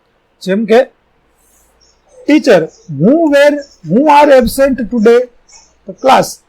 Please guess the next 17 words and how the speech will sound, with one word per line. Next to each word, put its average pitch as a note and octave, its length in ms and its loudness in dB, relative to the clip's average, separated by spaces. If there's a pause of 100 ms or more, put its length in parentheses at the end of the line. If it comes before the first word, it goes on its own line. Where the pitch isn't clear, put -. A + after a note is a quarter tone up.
(120)
મયુરી, C4+ 640 -2
નિરાલી, B3 680 -2
જીગર, G3+ 440 -2
સંદીપ A#3 560 -4
and A3+ 240 -4 (340)
નેન્સી. B3 460 0 (560)
એટલે C#4+ 200 4
કે F#3+ 280 -2 (720)
આજે G#3+ 320 0
કોણ C#4 300 0
કોણ D4 240 0
ગેરહાજર B3 560 2
છે? G3+ 300 -8 (380)
તો G3+ 60 -6
વિદ્યાર્થીઓએ A#3 720 0
જવાબ G#3+ 380 0
આપ્યો B3+ 380 2